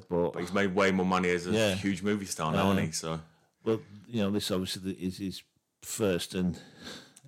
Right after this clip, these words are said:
Speaker 1: only script, I think. Maybe
Speaker 2: Yeah.
Speaker 1: he's, that he's, he's, uh,
Speaker 2: And
Speaker 1: he's
Speaker 2: even
Speaker 1: made.
Speaker 2: nowadays, he's one of the biggest names in Hollywood, isn't he?
Speaker 1: Yeah.
Speaker 2: So,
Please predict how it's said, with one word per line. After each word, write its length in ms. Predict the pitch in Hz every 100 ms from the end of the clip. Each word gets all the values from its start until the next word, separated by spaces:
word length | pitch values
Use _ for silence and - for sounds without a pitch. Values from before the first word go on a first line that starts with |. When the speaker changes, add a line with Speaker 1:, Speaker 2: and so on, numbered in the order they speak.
| - -
Speaker 1:
only 240 | 107 95
script, 400 | - 90 73 -
I 40 |
think. 280 | 80 98 -
Maybe 300 | 76 87 90
Speaker 2:
Yeah. 280 | 85 78 78
Speaker 1:
he's, 120 | 71
that 180 | 85 90
he's, 300 | 90 104 - -
he's, 320 | 87 87 -
uh, 160 | 87 90 -
Speaker 2:
And 120 | 85 87
Speaker 1:
he's 100 | 90
Speaker 2:
even 120 | 98
Speaker 1:
made. 80 | 92
Speaker 2:
nowadays, 500 | 95 95 85 82 80
he's 200 | 85 82
one 160 | 90
of 20 | 87
the 40 |
biggest 420 | 78 87 87 - 90
names 320 | 87 85 78
in 140 | 80
Hollywood, 340 | 82 87 82 85
isn't 140 | 95
he? 60 | 87
Speaker 1:
Yeah. 40 |
Speaker 2:
So, 200 | - 76